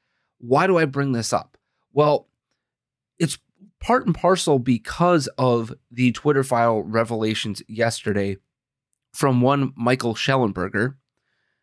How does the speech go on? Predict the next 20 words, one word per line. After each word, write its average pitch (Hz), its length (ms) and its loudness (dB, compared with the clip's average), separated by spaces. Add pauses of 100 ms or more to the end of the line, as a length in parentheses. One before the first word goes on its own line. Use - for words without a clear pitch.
(480)
It's 143 200 0
also 202 320 2
part 147 260 -2
and 135 80 -8
parcel 135 520 0
of 117 300 -4
the 107 300 -2
J 131 260 2
F 120 140 -2
K 170 180 2
files 107 380 0
that - 200 -6
were 107 420 0 (120)
and 123 360 2
weren't 104 460 -2 (100)
released 104 580 -6 (380)
over 120 240 2
this 101 160 0
past - 400 -8
week. 90 300 -10